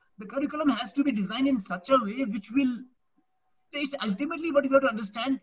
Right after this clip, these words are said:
<clears throat> The policy means that the curriculum has to be designed in such a way which will, uh, enhance the, you know, the, the main points which are reflected in the, in the, in the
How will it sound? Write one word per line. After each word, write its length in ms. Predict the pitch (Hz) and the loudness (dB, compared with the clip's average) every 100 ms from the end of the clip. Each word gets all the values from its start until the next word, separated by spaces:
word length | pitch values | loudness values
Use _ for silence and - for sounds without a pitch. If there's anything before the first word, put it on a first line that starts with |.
| - | -4
<clears throat> 380 | - 190 202 | -2 -2 -4
The 100 | 190 | -6
policy 440 | 196 156 233 208 302 | -6 -8 -10 -8 -4
means 320 | 233 262 302 - | 0 0 0 0
that 200 | 269 208 | 0 -2
the 100 | 269 | -6
curriculum 560 | 175 196 208 285 320 | -6 -6 -4 -2 2
has 160 | 247 226 | 0 0
to 80 | 269 | -4
be 100 | 247 | -4
designed 320 | 220 185 247 | -4 -4 0
in 140 | 269 | 0
such 220 | 226 196 254 | -2 -6 -8
a 60 | 233 | -8
way 120 | 302 | -6
which 220 | 294 196 | -6 -4
will, 200 | 240 269 208 - _ _ _ _ _ | 2 2 2 -10 _ _ _ _ _
uh, 160 | 190 202 - | -4 -4 0
enhance 480 | 214 202 254 311 - | 2 6 4 4 -4
the, 340 | 262 240 196 - _ _ _ - | -2 0 -2 -6 _ _ _ -6
you 80 | |
know, 180 | 214 196 - _ _ - | -4 -4 -8 _ _ -8
the, 340 | 185 220 208 208 302 | -6 -2 -2 -4 -10
the 140 | 202 156 180 | -10 -8 -2
main 480 | 180 196 285 330 330 | 2 4 4 4 0
points 500 | - 196 302 285 - | -4 2 4 2 -2
which 160 | 202 233 | -4 -4
are 120 | 220 | -4
reflected 480 | 175 - 196 220 240 | -6 -10 -6 -2 0
in 80 | |
the, 80 | 208 | 0
in 160 | 202 190 | 0 0
the, 80 | 180 | -2
in 100 | 170 | -8
the 140 | 165 | -12